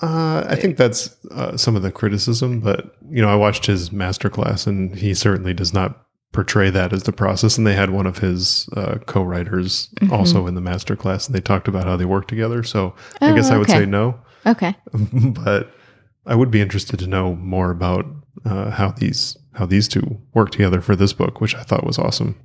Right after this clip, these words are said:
Speaker 1: So I really wish I had, uh, you know, looked that stuff up.
Speaker 2: Yeah.
Speaker 1: So
Speaker 2: It's too late now.
Speaker 1: <laughs> it's too late.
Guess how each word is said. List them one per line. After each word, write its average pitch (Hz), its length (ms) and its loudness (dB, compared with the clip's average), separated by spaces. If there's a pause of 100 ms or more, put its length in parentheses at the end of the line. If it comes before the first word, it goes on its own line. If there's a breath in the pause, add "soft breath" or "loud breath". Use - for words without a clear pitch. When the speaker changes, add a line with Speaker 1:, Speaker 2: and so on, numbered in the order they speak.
Speaker 1:
So - 120 2
I 95 40 4
really 95 240 2
wish 92 180 0
I 98 80 0
had, 95 220 2
uh, 101 300 0 (640 soft breath)
you 135 60 2
know, 120 160 4 (280)
looked 110 240 0
that 120 120 -10
stuff 117 240 0
up. - 360 0
Speaker 2:
Yeah. 233 160 4 (300)
Speaker 1:
So - 200 -10
Speaker 2:
It's - 180 2
too 262 140 6
late 202 180 4
now. 180 280 0
Speaker 1:
<laughs> - 80 -16
it's 123 400 -2
too 107 180 2
late. 98 220 2